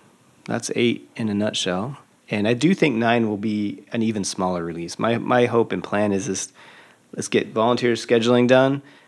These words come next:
throw in a few other micro changes, and ship that super fast. So the gap between seven and eight will be bigger than it will be, be between eight and nine. That'll be a smaller, uh, even quicker release of nine.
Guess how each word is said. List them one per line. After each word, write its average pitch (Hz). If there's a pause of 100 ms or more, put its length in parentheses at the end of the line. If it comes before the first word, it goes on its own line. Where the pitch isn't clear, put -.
(320)
throw 107
in 110
a 107
few 113
other 113
micro 110
changes, 113
and 92
ship -
that 87 (220)
super 95
fast. 78
So 101 (180)
the -
gap 123
between 117
seven 110
and 95
eight 113 (600)
will 107
be 104
bigger 107
than 98
it 98
will 98
be, 95
be 95
between 92
eight 98
and 90
nine. 82
That'll 92
be 90
a 90
smaller, 87 (340)
uh, 90
even 92
quicker 82
release 87
of 76
nine. 67